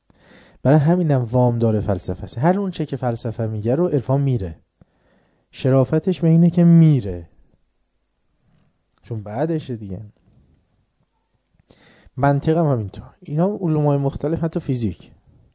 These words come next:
و حتی علومای اجتماعی. حالا من می‌گم یکی دوتاشو. میگن خب حالا انسان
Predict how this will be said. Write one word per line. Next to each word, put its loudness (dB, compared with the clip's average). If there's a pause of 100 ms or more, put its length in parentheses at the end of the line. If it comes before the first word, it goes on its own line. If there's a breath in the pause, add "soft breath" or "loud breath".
(1800)
و 2
حتی -2
علومای 0
اجتماعی. -4
حالا -2
من -6
می‌گم -4
یکی -8
دوتاشو. -8 (1800 soft breath)
میگن 2
خب 0
حالا 4 (260)
انسان 0